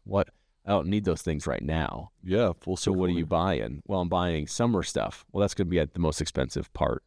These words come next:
Speaker 1: is when people are feeling the heat of summer. And that's the same thing with building is,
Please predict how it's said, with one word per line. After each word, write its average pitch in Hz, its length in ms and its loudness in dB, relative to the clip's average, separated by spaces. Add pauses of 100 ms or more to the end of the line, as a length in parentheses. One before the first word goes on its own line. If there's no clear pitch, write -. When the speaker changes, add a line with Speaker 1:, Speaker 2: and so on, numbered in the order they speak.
Speaker 1:
is - 240 -6
when 67 220 -2
people - 240 -2
are 60 80 -2 (140)
feeling 87 340 2
the 69 80 -2
heat 82 340 -2
of 73 160 -2
summer. - 380 -6 (880)
And 104 100 -2
that's 98 140 2
the 95 100 2
same 82 120 2
thing 80 180 0
with - 160 -4
building 82 360 -2
is, - 300 -4